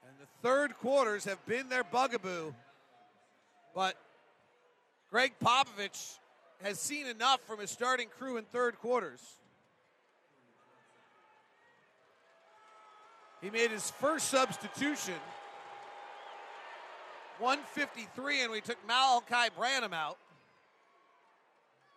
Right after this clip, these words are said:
Then he made his next substitution two minutes later. We took Jeremy Sohan out. Then a minute from there, he took another guy out,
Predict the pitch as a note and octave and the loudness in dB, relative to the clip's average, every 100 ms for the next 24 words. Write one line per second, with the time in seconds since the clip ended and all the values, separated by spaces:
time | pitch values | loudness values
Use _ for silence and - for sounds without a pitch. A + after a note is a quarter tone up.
0 | _ G#3 C4 C4+ B3+ A#3+ F#3+ A3 C4+ - | _ -2 -2 2 2 2 -2 -2 -2 -2
1 | - C4+ G#3 - G3 C4 - A3 - C#4 | 2 2 2 -4 -8 -6 -6 -10 -4 -2
2 | D#4+ B3+ G#3+ - G#3 A3 A3+ A#3 A#3 B3 | 0 0 0 -2 -2 -2 -4 -6 -4 0
3 | C4 A3 - C#4+ C4 A3 F3+ E3 F3+ - | 0 0 -2 4 6 4 2 -2 -4 -8
4 | _ _ _ _ _ _ _ _ _ _ | _ _ _ _ _ _ _ _ _ _
5 | _ _ _ F#3+ C4+ A#3+ C4+ D4+ - A#3 | _ _ _ 2 2 2 0 -2 -4 -4
6 | C4 D4 C4 B3 A3+ C4 D4+ G#3 G3 F#3 | 4 4 4 -2 0 2 2 2 2 2
7 | F3+ A#3 | 2 0